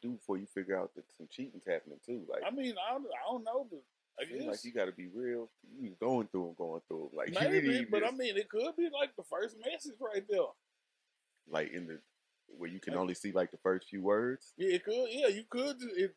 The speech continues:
Speaker 2: you might could only see the first few words.
Speaker 1: And you could tell he cheated.
Speaker 2: And it, it, hey, it, it depends.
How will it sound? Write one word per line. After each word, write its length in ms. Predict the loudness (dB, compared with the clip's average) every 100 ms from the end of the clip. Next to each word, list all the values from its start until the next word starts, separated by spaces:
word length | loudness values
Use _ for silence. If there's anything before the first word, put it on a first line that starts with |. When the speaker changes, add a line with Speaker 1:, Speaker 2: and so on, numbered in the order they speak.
| -6
Speaker 2:
you 200 | -6 -4
might 300 | 0 2 2
could 100 | 2
only 240 | 2 0 -6
see 140 | -8 -10
the 80 | -2
first 260 | 0 0 -4
few 140 | -4
words. 380 | 2 4 4 0 -8 -12
Speaker 1:
And 100 | -8
you 100 | -8
could 120 | -8
tell 240 | 0 2 2
he 80 | -2
cheated. 180 | -2 0
Speaker 2:
And 80 |
it, 140 | 0 -4 -6
it, 120 | -8 -10 _ _ -6
hey, 140 | -6 -6
it, 100 | -12 _ -20
it 140 | -20
depends. 520 | -18 -12 -12 -10 -14